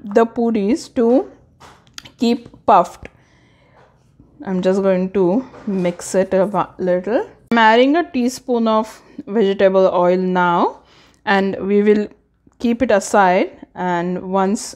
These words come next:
the dough is rolled, we are going to knead it again.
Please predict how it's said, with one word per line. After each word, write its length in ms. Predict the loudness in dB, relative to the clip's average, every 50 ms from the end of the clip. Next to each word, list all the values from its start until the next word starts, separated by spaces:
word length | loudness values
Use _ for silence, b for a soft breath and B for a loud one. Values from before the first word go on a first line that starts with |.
| _ _
the 300 | -14 -6 2 4 4 4
dough 480 | 4 4 4 4 4 4 2 0 0 -2
is 380 | 0 0 0 0 -2 -4 -4
rolled, 400 | -2 0 2 2 2 2 0 -4 -10 _ -14
we 280 | -6 0 2 4 4
are 80 | 4 2
going 180 | 2 0 -2 0
to 120 | -2 -2
knead 340 | -2 0 0 0 0 2 2
it 200 | 2 0 0 -6 -16 _ _ _ _ _
again. 500 | -8 -8 -4 -4 -4 -2 -2 -2 -4 -4